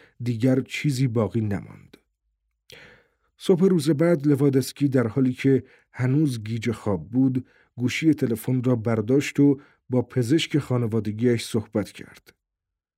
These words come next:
پس خواب و رؤیا نبود. او به زودی از دنیا می‌رفت. ولی این را که می‌دانست،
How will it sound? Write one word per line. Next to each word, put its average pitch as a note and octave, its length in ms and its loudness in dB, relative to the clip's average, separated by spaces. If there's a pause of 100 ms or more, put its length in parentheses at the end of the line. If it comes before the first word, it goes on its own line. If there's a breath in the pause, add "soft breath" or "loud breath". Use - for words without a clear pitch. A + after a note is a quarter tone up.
(180)
پس - 380 -6
خواب A2 440 -2
و G#2+ 80 -2
رؤیا G#2+ 440 -2
نبود. - 600 -4 (640)
او A#2 240 -2
به A2+ 120 0
زودی B2 380 4
از A2 220 -2
دنیا A#2+ 340 0
می‌رفت. - 680 -8 (800)
ولی A2 180 2
این G#2+ 180 0
را A2 140 0
که G#2 180 -4
می‌دانست، - 760 -4